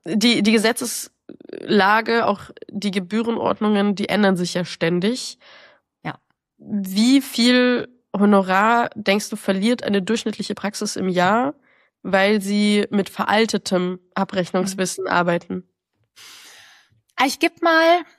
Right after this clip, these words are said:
Speaker 2: ich geb mal zwei Beispiele. Eines ist schon ein bisschen länger her und eins ist ganz, ganz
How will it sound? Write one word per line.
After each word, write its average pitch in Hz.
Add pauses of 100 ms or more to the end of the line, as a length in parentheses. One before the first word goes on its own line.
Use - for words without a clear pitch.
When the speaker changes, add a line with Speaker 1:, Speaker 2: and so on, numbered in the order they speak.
(380)
Speaker 2:
ich -
geb -
mal 302
zwei 247
Beispiele. 202
Eines 302
ist -
schon 277
ein 254
bisschen 247
länger 254
her 277
und 226
eins 226
ist -
ganz, 226
ganz 202